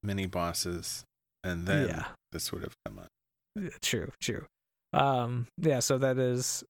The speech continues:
Speaker 2: that is, unfortunately, you don't, I don't think I've ever,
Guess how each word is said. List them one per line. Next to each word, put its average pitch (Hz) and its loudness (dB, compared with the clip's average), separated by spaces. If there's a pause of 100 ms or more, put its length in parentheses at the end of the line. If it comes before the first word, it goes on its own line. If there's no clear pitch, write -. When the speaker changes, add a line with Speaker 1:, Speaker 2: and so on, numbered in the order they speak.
(120)
Speaker 2:
that 135 2
is, - 0 (500)
unfortunately, 139 2
you 123 0
don't, 127 0
I 120 0
don't 131 2
think 123 2
I've 113 0
ever, 117 -2